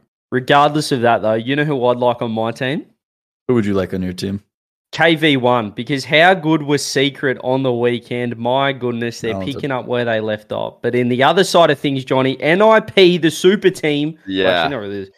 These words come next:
Speaker 1: We like to call super team, but Kaio
Speaker 3: <laughs>
Speaker 1: joining.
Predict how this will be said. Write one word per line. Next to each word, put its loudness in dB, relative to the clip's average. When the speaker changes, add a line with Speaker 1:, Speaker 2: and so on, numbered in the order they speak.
Speaker 1:
We -4
like -2
to -16
call -10
super -8
team, -8
but -6
Kaio 4
Speaker 3:
<laughs> -
Speaker 1:
joining. -10